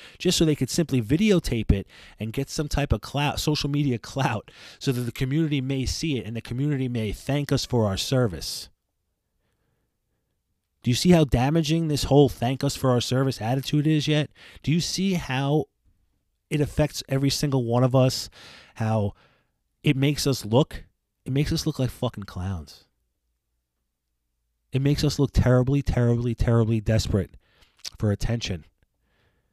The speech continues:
And I don't know about you, but last time I checked,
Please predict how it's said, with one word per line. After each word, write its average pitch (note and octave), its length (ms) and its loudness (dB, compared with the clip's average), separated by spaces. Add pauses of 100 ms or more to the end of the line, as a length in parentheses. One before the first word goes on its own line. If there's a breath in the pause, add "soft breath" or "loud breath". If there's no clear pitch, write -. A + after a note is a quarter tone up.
(760)
And A2+ 120 2
I C3 80 4
don't D#3+ 100 6
know E3 140 10
about C3+ 240 8
you, C#3 380 10 (1500)
but A2 120 6
last C#3+ 280 4
time D3+ 160 4
I D3+ 120 4
checked, - 420 2